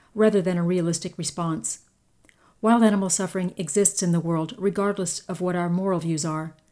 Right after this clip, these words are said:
Its existence cannot be contested in the same way that moral claims can be,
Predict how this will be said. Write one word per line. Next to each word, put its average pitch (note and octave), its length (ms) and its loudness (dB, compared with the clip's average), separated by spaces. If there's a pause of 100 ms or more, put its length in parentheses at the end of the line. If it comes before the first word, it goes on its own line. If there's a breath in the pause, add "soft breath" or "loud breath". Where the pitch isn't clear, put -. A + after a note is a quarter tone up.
(380 soft breath)
Its A3 180 -2
existence G3+ 500 0
cannot G3 360 -2
be G3+ 100 -2
contested F#3 600 -4
in F#3 140 -4
the F3+ 100 -2
same F3+ 300 0
way E3+ 140 2
that E3+ 160 -4
moral F3 260 0
claims F3 340 -2
can E3 160 -4
be, D3+ 320 -4